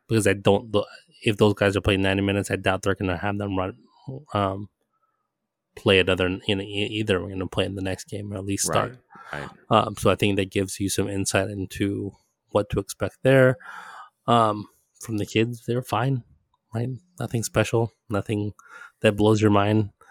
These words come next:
Speaker 1: Um, and again, I think we were hoping for a little bit more from some of them,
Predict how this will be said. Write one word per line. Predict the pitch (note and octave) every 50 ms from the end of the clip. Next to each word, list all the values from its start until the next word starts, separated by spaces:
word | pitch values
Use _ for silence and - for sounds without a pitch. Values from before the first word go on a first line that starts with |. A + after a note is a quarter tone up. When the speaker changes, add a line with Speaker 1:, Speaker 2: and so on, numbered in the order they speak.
| - - - - - _ -
Speaker 1:
Um, | A2+ G#2+ G#2 G2 G2 G2 F#2 - _ _ _ _ -
and | G#2+ G#2
again, | G2+ G#2 G#2+ G2
I | F#2+ F#2
think | F2+ G#2 G2+
we | G#2 G2
were | F#2
hoping | - - G#2 F#2+ - G2 F#2+
for | F#2 - - G#2
a | F#2+
little | G2 G2 G2+ G#2
bit | G#2 G#2+ G2+
more | G2+ G2+ G2 G2 G2 G2+
from | G2 - - - G#2 G2+ F#2+
some | - - G2+ G2 G2 G2+
of | G2+
them, | A2 A2 A2 A2+